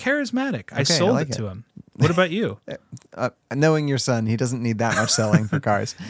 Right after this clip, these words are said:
Speaker 1: <laughs>
Speaker 2: Um, yeah, I would love to do this. Like,
Speaker 1: Yeah.
Speaker 2: there are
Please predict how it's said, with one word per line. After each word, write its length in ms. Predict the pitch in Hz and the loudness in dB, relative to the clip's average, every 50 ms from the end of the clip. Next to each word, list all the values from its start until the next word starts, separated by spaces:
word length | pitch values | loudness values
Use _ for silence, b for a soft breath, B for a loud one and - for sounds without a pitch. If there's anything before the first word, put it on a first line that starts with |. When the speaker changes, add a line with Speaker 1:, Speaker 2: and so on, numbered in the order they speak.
| 254 269 | -14 -14
Speaker 1:
<laughs> 240 | 247 226 190 151 B | -12 -10 -10 -10 B
Speaker 2:
Um, 580 | - - 120 123 123 127 123 123 123 123 117 - - - | -2 2 4 4 4 4 2 0 -2 -6 -8 -10 -10 -4
yeah, 180 | - 160 180 151 | 0 2 2 2
I 100 | 123 135 | 0 -2
would 140 | 147 156 123 | -6 -6 -6
love 260 | 120 117 110 110 104 | -6 -6 -6 -6 -8
to 100 | - 101 | -12 -14
do 180 | 92 - 92 92 | -14 -14 -14 -16
this. 400 | - - - 113 - - - - _ _ _ _ _ _ - | -16 -14 -10 -8 -8 -8 -10 -12 _ _ _ _ _ _ 0
Like, 220 | - 113 113 110 | 0 2 2 2
Speaker 1:
Yeah. 160 | 127 117 101 - _ _ _ _ _ - | 2 0 0 -4 _ _ _ _ _ 2
Speaker 2:
there 220 | 131 143 151 135 | 4 6 6 4
are 640 | 90 117 143 156 160 165 175 185 185 185 190 185 175 | 2 0 0 0 2 2 0 0 -2 -4 -4 -6 -8